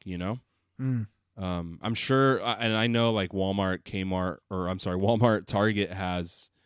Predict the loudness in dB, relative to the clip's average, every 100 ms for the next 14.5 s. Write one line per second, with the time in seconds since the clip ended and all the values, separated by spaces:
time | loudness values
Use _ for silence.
0 | _ _ _ -4 -2 -4 -8 -16 _ _
1 | _ _ _ _ _ _ _ -4 0 0
2 | -2 -2 -2 0 -2 -2 0 0 2 0
3 | -2 -4 -6 -6 -6 -8 -8 -12 -16 _
4 | _ _ _ _ _ _ _ _ _ _
5 | -6 -4 -2 -4 -8 -8 -4 -4 -4 -4
6 | -2 -2 -4 -4 -4 -4 -6 -10 -12 -8
7 | -8 -10 -14 -10 -8 -8 -6 -6 -4 -2
8 | -2 -2 -4 -6 -8 -10 -2 -2 -2 -4
9 | -4 -4 -8 _ _ _ _ -6 -4 -2
10 | -4 -6 -2 -4 _ -20 -10 0 2 2
11 | 0 -4 -4 -4 -4 -4 -6 -2 2 4
12 | 4 2 0 -4 _ _ 0 2 4 2
13 | 0 2 2 2 0 0 2 4 2 -2
14 | -8 -8 -8 -10